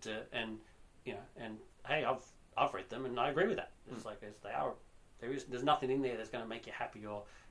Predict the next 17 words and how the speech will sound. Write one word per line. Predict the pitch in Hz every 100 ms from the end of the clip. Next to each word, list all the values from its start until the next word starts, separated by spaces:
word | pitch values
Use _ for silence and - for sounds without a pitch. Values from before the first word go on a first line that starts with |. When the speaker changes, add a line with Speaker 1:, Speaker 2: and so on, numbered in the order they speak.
| -
Speaker 1:
fulfilled | - 120 - 127 120 113
or | 107 107
propel | - - - 120 113
life | 110 131 -
in | 107
any | 101 98
way. | 101 110 113
So, | 110
Speaker 2:
Mm. | 98 101 - - - - -
Speaker 1:
you | 101
know, | 117
all | 117
you | 117
need | 113 110
is | - -
what | 113
you, | -